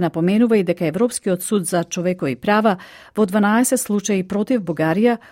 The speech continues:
утврдил непочитување на правото на слобода на собирање и издружување, поднесени од Сдруженијата на македонците кои властите упорно одбиваат да ги регистрираат. Во меѓувреме, на петнаесети октомври Албанија треба да ја одржи втората меѓувладина конференција,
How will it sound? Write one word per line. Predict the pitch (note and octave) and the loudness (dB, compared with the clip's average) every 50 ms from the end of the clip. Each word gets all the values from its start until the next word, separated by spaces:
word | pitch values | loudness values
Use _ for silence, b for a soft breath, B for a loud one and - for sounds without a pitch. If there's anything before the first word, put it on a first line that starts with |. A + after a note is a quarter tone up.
| B B B _ | B B B _
утврдил | B3 C4 C4 - B3 A3 F3+ A3 G#3 G3 - | 0 0 2 0 -4 -2 0 0 0 0 2
непочитување | - G#3 B3 C4+ - B3+ A#3 - F#3 F#3+ G#3+ A3 A#3+ A#3 A3 G3 | 4 4 4 4 2 -2 -2 -2 -6 -4 -2 0 2 2 2 2
на | F3 E3+ | 0 -2
правото | E3+ - G#3 G3+ G3 G3 F#3+ F#3 | -2 -2 -4 -2 -2 -4 -4 -4
на | F3 D#3 D#3 | -4 -4 -4
слобода | - - G3+ G#3+ A3 B3+ A#3 G3+ F3 | -4 -4 -4 -2 0 0 0 0 0
на | D#3+ D3+ | -2 -4
собирање | - - E3+ E3+ F#3+ F#3+ F#3+ F#3 F3+ | -6 -6 -4 -2 -2 -2 0 0 0
и | E3 D#3 | 0 -2
издружување, | D3 - D#3 D#3+ D#3 F#3 G3+ F#3+ G3 F3 D#3 C#3+ C3+ B B B B B _ | -4 -8 -10 -6 -4 -2 -2 0 0 -2 -2 -2 -4 B B B B B _
поднесени | A3+ A3+ G3+ G3 G3 G3+ G3+ - G#3+ G3+ F3+ | 0 2 2 2 0 0 -2 0 0 0 0
од | E3 D#3 | 0 -2
Сдруженијата | - D3+ D#3+ D3 D#3 E3+ F#3 G3 G3 F#3 F#3+ | -4 -8 -6 -4 -2 -2 0 0 -2 -2 -2
на | E3+ D#3+ D3+ | -4 -4 -2
македонците | C#3+ C3+ - D#3 E3 G3+ A3 - - C4 - B3 | -4 -6 -6 -4 -2 0 0 0 -2 -2 -2 -4
кои | B3 - E3+ D#3 | -2 -2 -4 -2
властите | C#3+ E3+ F3+ G3+ - - G#3 - F#3+ - - | 0 0 0 0 -2 -6 -4 -4 -4 -4 0
упорно | A3 B3 A#3 - A#3+ A3 G#3+ A3 - _ | -2 -2 0 0 2 2 2 2 2 _
одбиваат | A3 A3 F3+ D#3 F#3 F#3 F#3+ F3+ F3+ F3 | -2 -2 0 -2 -2 0 0 0 -2 0
да | D#3+ F3 | -2 -2
ги | D#3 E3+ E3+ | -2 0 -2
регистрираат. | E3 D#3+ D#3 D#3+ - - - F3 D#3+ D#3 C#3 C3+ - - - _ _ _ B B B B B B B B B B B B B B | -2 -2 -4 -6 -8 -4 -2 -2 -2 -2 -2 -6 -8 -10 -16 _ _ _ B B B B B B B B B B B B B B
Во | A3 C4 | 2 4
меѓувреме, | B3+ B3+ A#3 B3 C4 C4 B3+ A#3+ A#3 A3+ | 4 6 4 4 4 4 4 4 4 4
на | G#3 G3+ G3+ G3 | 4 4 2 2
петнаесети | F#3+ G#3 G3+ - G3+ G3 F#3+ F#3+ F#3 - G3 F#3+ A3 | 0 -2 -2 0 2 2 2 2 0 -4 -2 0 0
октомври | G#3+ G#3 - - B3+ B3 A3 F3 E3+ | 0 0 2 2 4 4 4 2 0
Албанија | E3 D#3+ D#3 E3+ F3+ F3 F3+ F#3+ F#3+ | 0 0 -2 0 0 2 2 2 0
треба | F#3 F#3+ G#3 G#3+ A3+ | -2 -2 -2 -2 0
да | G#3 G#3 | 0 0
ја | G3+ | 0
одржи | G3 G#3 G3 G#3+ F#3 F3+ | 0 0 0 0 -2 -2
втората | F3 - _ B3 B3+ C4+ B3+ B3 A3 F#3+ - - | -6 -4 _ -2 0 0 0 0 -2 -4 -2 0
меѓувладина | G#3 G#3+ F#3 G3+ F3+ F3 F#3+ F#3+ G3 A3+ A3 G3+ E3 | -2 0 0 -2 -2 0 0 0 2 2 0 0 -2
конференција, | - E3+ D#3 C#3+ D3+ C#3+ D#3 F#3 G#3+ A3 - A#3+ G#3+ F#3+ | -4 -6 -6 -4 -4 -2 0 2 2 2 2 2 0 0